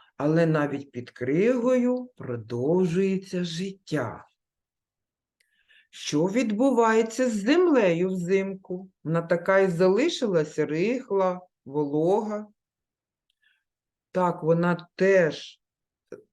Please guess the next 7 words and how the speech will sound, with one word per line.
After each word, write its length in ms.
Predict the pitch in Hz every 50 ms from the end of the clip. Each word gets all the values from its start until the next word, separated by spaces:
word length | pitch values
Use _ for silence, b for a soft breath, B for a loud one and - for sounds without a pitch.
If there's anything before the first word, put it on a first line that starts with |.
| _ -
земля 600 | 139 135 135 143 170 170 170 165 175 180 175 165
промерзає, 1500 | 170 - 156 160 151 147 143 143 139 135 127 123 120 120 143 151 160 185 214 233 240 240 240 202 208 208 190 190 - B B B B -
якщо 340 | 135 160 170 170 - - 185
її 140 | 175 170 165
вкопати, 760 | 160 165 - 170 165 156 160 - 185 196 208 208 208 185 170
то 160 | 165 - 165
вона 400 | 160 160 165 165 160 156 156 B